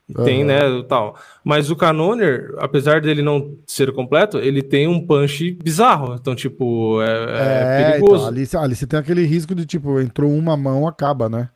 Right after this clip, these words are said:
Speaker 2: É, isso
Speaker 1: É,
Speaker 2: é foda.
Speaker 1: aliás, pra mim, acho que é o maior punch do peso médio, acho que é o do Cannonier.
Speaker 2: É. Será
Speaker 1: Acho
Speaker 2: que
Speaker 1: que
Speaker 2: ele
Speaker 1: ninguém
Speaker 2: dura
Speaker 1: tem mais
Speaker 2: batendo
Speaker 1: punch
Speaker 2: peso
Speaker 1: que ele.
Speaker 2: ali, cara? Ele se fu-, deve se fuder pra bater peso, né?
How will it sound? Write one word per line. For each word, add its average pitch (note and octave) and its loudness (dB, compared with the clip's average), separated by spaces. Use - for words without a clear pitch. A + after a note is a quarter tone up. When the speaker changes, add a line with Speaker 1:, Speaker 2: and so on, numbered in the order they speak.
Speaker 2:
É, F#2 -6
isso G2 -8
Speaker 1:
É, G2 -2
Speaker 2:
é - -2
foda. - -4
Speaker 1:
aliás, F#3+ 2
pra D#3 0
mim, C#3 0
acho F3 2
que - 0
é F3 4
o E3 4
maior D3 4
punch C#3 -2
do A2+ -6
peso A2+ -4
médio, A#2 -4
acho D3+ -10
que G3 -6
é - -4
o - -6
do G#3+ -4
Cannonier. B2+ -6
Speaker 2:
É. G#2 -8
Será D3 -6
Speaker 1:
Acho D#3 -4
Speaker 2:
que - -
Speaker 1:
que C3+ 0
Speaker 2:
ele - -
Speaker 1:
ninguém C#3 2
Speaker 2:
dura C#3 0
Speaker 1:
tem C#3+ 0
mais A#2+ -2
Speaker 2:
batendo A#2 -8
Speaker 1:
punch B2+ -4
Speaker 2:
peso C#3 2
Speaker 1:
que B2 -2
ele. B2 -2
Speaker 2:
ali, F3+ -4
cara? D3 -6
Ele A2+ -8
se - -20
fu-, - -16
deve B2+ -2
se - -20
fuder C#3+ -4
pra B2+ -8
bater A#2 -8
peso, G2+ -2
né? G#2 -6